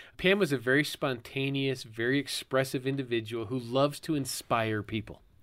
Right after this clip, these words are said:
Well, when we talk about money, that all comes into the discussion. She wants to talk about how can we use our money to inspire people? How can we create spontaneous opportunities to, to run after opportunities?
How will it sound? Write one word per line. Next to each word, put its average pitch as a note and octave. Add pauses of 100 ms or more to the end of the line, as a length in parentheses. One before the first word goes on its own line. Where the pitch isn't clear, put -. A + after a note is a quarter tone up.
(640)
Well, D3+
when D3+
we G3+
talk G#3
about D3
money, D#3
that E3+
all F3+
comes D#3
into C#3
the B2
discussion. B2+ (440)
She -
wants G3+
to F3+
talk C#3+
about C3
how C3
can G3
we F#3
use D#3
our E3
money B2
to A#2+
inspire A#2+
people? C3+ (340)
How C#3+
can D#3+
we D#3+
create D3+
spontaneous C3+
opportunities C#3+
to, A#2
to A#2+
run B2
after C3+
opportunities? C3